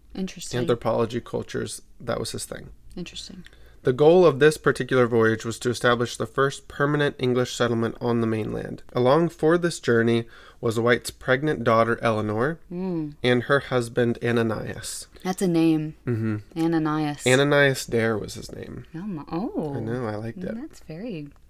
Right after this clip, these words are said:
Speaker 1: catchy.
Speaker 2: Before reaching the mainland, however, the group decided to make a stop on Roanoke Island. This is in July of this, of, uh, fifteen eighty-seven,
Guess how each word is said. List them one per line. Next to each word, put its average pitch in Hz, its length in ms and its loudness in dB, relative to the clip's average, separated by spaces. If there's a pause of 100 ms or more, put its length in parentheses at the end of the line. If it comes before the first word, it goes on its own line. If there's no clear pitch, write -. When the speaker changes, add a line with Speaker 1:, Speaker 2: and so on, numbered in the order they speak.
(120)
Speaker 1:
catchy. - 440 -18 (840)
Speaker 2:
Before 170 300 6
reaching 180 400 4
the 117 60 6
mainland, 107 540 2
however, 131 480 0 (300)
the 127 80 -2
group 135 200 2
decided 135 380 0
to - 100 -6
make 120 160 2
a - 80 -2
stop 170 400 4
on 120 160 4
Roanoke 107 500 0
Island. 117 520 -4 (120)
This 123 240 2
is 131 100 -2
in 131 140 2
July 110 420 2
of 110 200 -2
this, 110 200 -6
of, 117 340 -4
uh, - 340 -4
fifteen 117 640 -2
eighty-seven, 120 540 -4